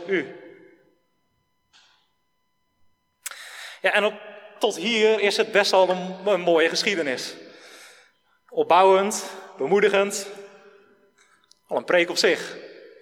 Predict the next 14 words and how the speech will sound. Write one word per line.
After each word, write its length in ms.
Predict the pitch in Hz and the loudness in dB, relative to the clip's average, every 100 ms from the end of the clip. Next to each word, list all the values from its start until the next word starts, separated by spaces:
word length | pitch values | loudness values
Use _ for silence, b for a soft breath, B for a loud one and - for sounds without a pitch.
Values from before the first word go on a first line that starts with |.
| - _ _ _ _ _ _ _ _ _ B B B B B B _ _ _ _ _ | -20 _ _ _ _ _ _ _ _ _ B B B B B B _ _ _ _ _
Maar 180 | 151 170 | 0 2
wat 180 | 185 | 2
Abraham 520 | - 208 214 190 175 160 | 2 2 2 4 2 2
hierna 680 | 165 175 160 185 226 240 - | 2 2 4 6 6 4 2
van 280 | 214 196 | 2 2
God 300 | 175 208 214 | 2 0 2
te 60 | - | 0
horen 360 | 165 196 196 - | 4 6 4 2
krijgt, 420 | 190 180 - - | 2 2 0 0
is 260 | 190 180 | 2 2
werkelijk 460 | 147 170 180 170 156 | 2 2 2 0 -2
waar 500 | 147 165 160 - B B B B B _ | 2 4 2 -2 B B B B B _
te 200 | - 190 | 0 0
bizar 800 | 190 170 165 135 - 170 202 202 | 0 -4 -2 -2 2 4 4 2